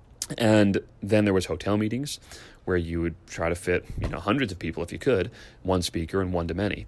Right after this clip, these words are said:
So <sighs> online marketing is simply a new method of one-to-many, right? It's like, if you're a really, really good salesperson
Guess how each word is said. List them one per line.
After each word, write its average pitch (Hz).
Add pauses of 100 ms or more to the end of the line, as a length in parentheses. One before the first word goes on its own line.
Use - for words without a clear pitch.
(840)
So 131 (260)
<sighs> -
online 175
marketing 101
is 85
simply 101
a 87
new 92
method 87 (500)
of 87
one-to-many, 85 (460)
right? 82
It's - (340)
like, 107
if 95
you're 131
a 123
really, 98
really 87
good 80
salesperson -